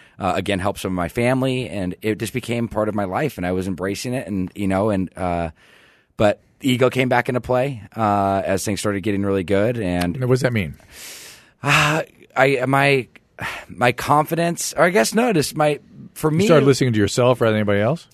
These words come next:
Speaker 1: Correct. I started taking, you know, the best of my own decision making got me to those places, and I
Speaker 2: Yeah.
Speaker 1: stopped taking direction from, from
Speaker 2: Right.
Speaker 1: the people
Speaker 2: So you
Speaker 1: that were
Speaker 2: went, you went back into your brain exclusively
Speaker 1: Correct.
Speaker 2: making decisions. Yeah.
Speaker 1: Correct.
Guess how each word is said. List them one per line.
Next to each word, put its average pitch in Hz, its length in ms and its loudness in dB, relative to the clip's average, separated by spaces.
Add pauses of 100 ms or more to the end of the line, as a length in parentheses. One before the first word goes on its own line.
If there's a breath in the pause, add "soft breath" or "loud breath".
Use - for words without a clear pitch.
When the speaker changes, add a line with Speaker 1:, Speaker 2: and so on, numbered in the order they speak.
Speaker 1:
Correct. 180 400 2
I 113 140 2
started 151 320 2
taking, 147 460 0
you 139 80 0
know, 123 200 6
the 117 140 -10
best 139 260 2
of 139 60 -2
my 131 180 2
own 131 100 2
decision 127 340 -2
making 113 220 -2
got 113 220 0
me 123 100 -4
to 110 80 -6
those 110 180 -2
places, 120 420 -4
and 101 80 -4
I 98 40 0
Speaker 2:
Yeah. 95 60 0
Speaker 1:
stopped 107 220 0
taking 110 220 -4
direction 104 420 -4
from, 80 320 -6
from 104 160 -4
Speaker 2:
Right. 98 80 -2
Speaker 1:
the 87 60 -4
people 101 160 -4
Speaker 2:
So 113 60 0
you - 40 2
Speaker 1:
that - 40 0
were 101 140 2
Speaker 2:
went, 107 80 -6
you 110 120 0
went 113 120 2
back 117 220 0
into 104 160 -2
your 110 300 4
brain 98 640 0 (180)
exclusively 95 800 2
Speaker 1:
Correct. 120 280 4
Speaker 2:
making 101 160 -2
decisions. 85 460 -4
Yeah. 87 100 -6
Speaker 1:
Correct. 151 360 0